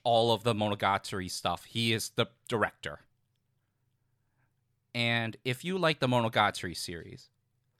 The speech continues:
this is essentially Monogatari, but instead of a guy surrounded by women, it is one girl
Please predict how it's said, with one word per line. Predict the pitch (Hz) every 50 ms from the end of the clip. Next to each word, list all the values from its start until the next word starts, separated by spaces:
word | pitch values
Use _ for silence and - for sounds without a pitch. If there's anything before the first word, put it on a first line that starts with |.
| _ _ _ _ _ _ _ _ _ _ _ _ _ _ _ _ _ _ _ _
this | 123 113 147 180 - - -
is | - 147 139 131 -
essentially | - 120 - - 151 135 131 127 - - 131 123 123 120
Monogatari, | 117 117 113 113 113 113 117 - 117 117 113 - - 107 92 80 78 90 110 - _ _ _ _ _ _ _ _ _ _ _ _ _ _ _ _ _ _ _
but | - 123 110 104 - _ _ _ _ _ _ _ _ _ _
instead | 127 123 120 - - - 139 131 135 -
of | - 127 113 101 - - _ _ _ _ _ -
a | 107 104 -
guy | - 123 123 120 104 92 101 104
surrounded | - - - 127 120 113 113 120 110 -
by | - 98 98 98 98 98 98 _ _ _ _ _
women, | - 107 120 123 113 90 82 90 110 123 - _ _ _ _ _ _ _ _ _ _ _ _ _ _ _
it | - 117 123 -
is | 123 113 110 107 104 101 - - - _ _ _ _ _
one | - 120 135 139 135 131
girl | - - 131 123 107 95 92 98 113 -